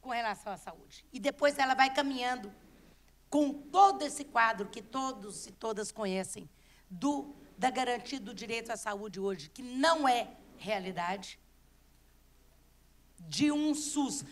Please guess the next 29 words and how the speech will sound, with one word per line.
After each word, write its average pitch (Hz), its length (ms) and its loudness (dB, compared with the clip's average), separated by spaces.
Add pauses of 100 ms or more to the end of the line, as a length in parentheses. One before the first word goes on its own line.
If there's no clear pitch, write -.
(140)
que 302 120 2
não 302 440 6
traz 262 880 0 (880)
a 240 120 6
garantia 233 480 -2
do 190 100 -10
direito 208 440 -4
como 254 320 0
previsto, 208 640 -10 (480)
que 320 120 -6
nós 302 320 0
vamos 285 280 -2
ter, 254 280 -2 (480)
então, 277 460 4
lá. 226 400 6
No 294 240 6
P 370 120 0
N 349 260 2
D 285 40 8
H 226 440 6
um, 294 340 0 (100)
o 226 140 0
ano 269 180 4
foi 262 200 0
dois 214 200 2
mil, 311 200 2
Vlad? 185 300 -4 (3250)
Esse 247 420 -6
é, 247 120 -8